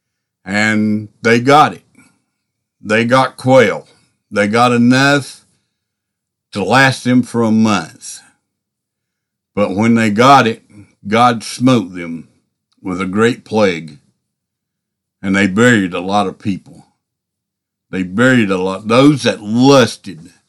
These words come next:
they buried. All those that, that were basically saying,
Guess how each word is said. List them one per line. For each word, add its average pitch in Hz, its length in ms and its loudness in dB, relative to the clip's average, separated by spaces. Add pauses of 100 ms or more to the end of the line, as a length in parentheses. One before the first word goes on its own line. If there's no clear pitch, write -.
(500)
they 110 200 -2
buried. 98 720 -2 (720)
All 143 560 4
those 131 380 4
that, 110 200 -2 (420)
that 110 200 -4 (920)
were 117 160 0
basically 131 680 2
saying, 131 720 2